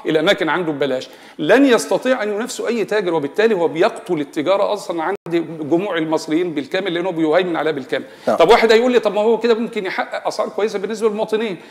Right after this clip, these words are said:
Speaker 1: أقول له: "لا، ما هو بيدي بنفس السعر، هو بياخد الهامش ده لنفسه." هيرجع تاني يقول لي: "إيه، طب ما هو هيرجع بها على ال-، في خير للشعب." لا، هو ما بتدخلش ميزانية الدولة، هي ميزانية الجيش لوحدها.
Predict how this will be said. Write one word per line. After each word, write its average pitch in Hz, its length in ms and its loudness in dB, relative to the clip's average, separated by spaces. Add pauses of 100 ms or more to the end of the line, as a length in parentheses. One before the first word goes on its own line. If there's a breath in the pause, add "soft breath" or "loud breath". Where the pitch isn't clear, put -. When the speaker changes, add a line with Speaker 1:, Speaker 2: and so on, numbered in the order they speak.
(120)
Speaker 1:
أقول 208 140 8
له: 220 80 4
"لا، 226 100 6
ما 185 120 4
هو 185 60 6
بيدي 202 280 0
بنفس 208 280 -6
السعر، 190 320 0
هو 160 120 0
بياخد 214 240 2
الهامش 175 340 -2
ده 180 200 -4 (240 loud breath)
لنفسه." 156 500 0
هيرجع 190 320 6
تاني 214 180 2
يقول 220 160 2
لي: 220 80 0
"إيه، 214 80 4
طب 196 180 -2
ما 180 60 0
هو 165 60 2
هيرجع 202 320 4
بها 220 340 0 (280 loud breath)
على 165 240 6
ال-، 170 420 -2
في 190 160 -4
خير 220 220 4
للشعب." 180 340 -2
لا، 202 120 2
هو 220 140 6
ما 202 60 -4
بتدخلش 190 400 -6
ميزانية 190 300 -2
الدولة، 165 420 0
هي 185 200 0
ميزانية 175 520 -6
الجيش 185 280 -2
لوحدها. 160 380 -2